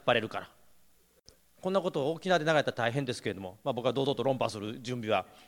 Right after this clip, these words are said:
ありますが、沖縄にも何兆円突っ込んでると思ってんですか。どこへ消えてるんですか、一体。で、あそこ地主の人たちが、まあ、地主の人たちが反対なのは分かりますわな。黙ってて金入ってくるわけだから。あそこの皆さん地主ってだけど、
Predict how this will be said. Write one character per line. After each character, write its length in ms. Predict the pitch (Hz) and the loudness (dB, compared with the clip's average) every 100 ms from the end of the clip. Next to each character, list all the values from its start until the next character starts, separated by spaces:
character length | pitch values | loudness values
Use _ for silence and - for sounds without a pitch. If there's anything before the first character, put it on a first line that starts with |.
| _ - - | _ -20 -10
あ 100 | 123 | -2
り 80 | 131 | -2
ま 120 | 123 | -2
す 80 | 113 | -6
が、 140 | - - - | -8 -10 -6
沖 220 | 185 254 | -4 4
縄 160 | 285 311 | 8 8
に 60 | |
も 120 | 254 165 | 6 4
何 240 | 151 165 | 4 6
兆 160 | 202 254 | 8 8
円 60 | |
突 100 | 262 | 6
っ 40 | - | -2
込 100 | 440 | 0
ん 20 | |
で 60 | 427 | 4
る 40 | |
と 60 | 247 | 4
思 120 | 165 | 4
っ 20 | |
て 100 | - | 0
ん 20 | |
で 60 | 123 | -4
す 100 | - | -4
か。 120 | 95 - - _ - - - - 131 | -8 -8 -20 _ -20 -20 -20 -18 -2
ど 140 | 226 | 4
こ 140 | 302 | 6
へ 60 | 320 | 6
消 200 | 240 277 | 8 6
え 40 | |
て 100 | 311 | 6
る 100 | 254 | 4
ん 40 | 208 | 2
で 80 | 135 | 0
す 80 | |
か、 120 | - 107 | -2 -4
一 80 | |
体。 340 | - - 87 - - - - - _ _ _ _ _ _ _ _ _ | -4 -4 -4 -6 -18 -20 -20 -20 _ _ _ _ _ _ _ _ _
で、 160 | 180 202 | 4 8
あ 80 | 190 | 8
そ 100 | 208 | 6
こ 120 | 160 | 4
地 120 | 151 | 4
主 340 | 190 - 220 202 - | 4 4 -2 -6 -4
の 120 | 208 | -2
人 100 | - | 2
た 140 | 196 151 | 2 2
ち 80 | |
が、 160 | 120 147 | 2 2
ま 120 | 185 | 2
あ、 20 | 175 | 4
地 100 | 247 | 4
主 40 | |
の 40 | |
人 120 | 240 320 | 4 2
た 60 | |
ち 60 | 202 | 0
が 60 | |
反 160 | 143 139 | 0 2
対 100 | 160 | 2
な 80 | 120 | 4
の 60 | |
は 60 | 123 | 4
分 40 | |
か 60 | 123 | 2
り 60 | 110 | -2
ま 120 | 107 | -4
す 100 | 147 | -4
わ 60 | |
な。 180 | 233 202 - - _ | -4 -4 -8 -20 _
黙 220 | 143 143 | 4 6
っ 60 | 135 | 4
て 80 | 143 | 2
て 120 | 127 | -2
金 180 | 123 120 | 0 0
入 120 | 110 | -2
っ 40 | |
て 120 | - 110 | -2 -4
く 60 | |
る 60 | 101 | -4
わ 60 | |
け 80 | 92 | -4
だ 80 | 87 | -6
か 80 | 90 | -10
ら。 120 | - - _ _ _ - | -14 -20 _ _ _ -2
あ 100 | 185 | 0
そ 60 | |
こ 60 | 226 | 2
の 60 | 202 | 2
皆 100 | 151 | 2
さ 100 | 135 | 0
ん 20 | |
地 100 | 143 | -2
主 200 | 165 147 | -4 -6
っ 20 | |
て 180 | - 139 | -4 0
だ 120 | 127 | 2
け 80 | 123 | 4
ど、 240 | 127 98 | 2 2